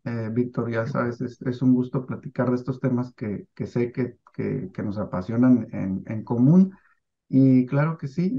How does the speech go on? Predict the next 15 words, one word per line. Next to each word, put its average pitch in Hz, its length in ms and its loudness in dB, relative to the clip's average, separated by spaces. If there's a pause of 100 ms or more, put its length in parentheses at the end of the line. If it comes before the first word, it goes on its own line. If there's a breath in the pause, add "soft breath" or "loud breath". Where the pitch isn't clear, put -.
este, 104 880 -4 (220)
les 113 260 -6
dejo 120 680 0
mi 110 160 -6
correo, 139 440 0
que 127 120 -4
es 123 220 -8
onésimo 131 760 0
arroba 123 460 0
valenzuela 123 800 0 (260)
L 120 460 2
S 113 220 -6
C - 300 -4
punto 127 320 -2
com. 185 260 2